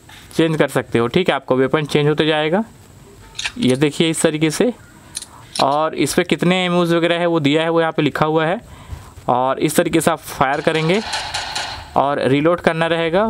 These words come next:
एमओ को, तो इस पर click करेंगे तो ये reload कर देगा। और इसमें आप fire कर सकते हो, इसमें आप जो है जो scope है वो लगा सकते हो और इसमें आप jump कर सकते हो और इस पर आप जो है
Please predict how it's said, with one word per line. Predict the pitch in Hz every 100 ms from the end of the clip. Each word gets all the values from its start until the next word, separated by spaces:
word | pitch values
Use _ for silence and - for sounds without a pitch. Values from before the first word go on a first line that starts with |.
| 208
एमओ | 123 139
को, | 151 190
तो | 180
इस | 139
पर | - 156
click | 156 147
करेंगे | 160 156 175 226 -
तो | 123
ये | 127 131
reload | 127 147 -
कर | 160 156
देगा। | 156 170 247 - - - - - - - - - -
और | 127 123 127 131 -
इसमें | 135 127 160 160
आप | -
fire | 127 127 139
कर | 160
सकते | 165 160 160
हो, | 170 226 240
इसमें | - 139 - 151
आप | 151
जो | 147
है | 165 202 - - - - - -
जो | - 131 131 135 -
scope | - - 156 160
है | 170 160
वो | 143
लगा | 147 156
सकते | 151 165 - 160
हो | 196 254
और | 135 131 131
इसमें | 135 - 160
आप | 147
jump | 117 139 156
कर | 160
सकते | 160 151 160
हो | 165 220 - - - - - -
और | 117 -
इस | 127 -
पर | 160
आप | 151
जो | 143
है | 143 208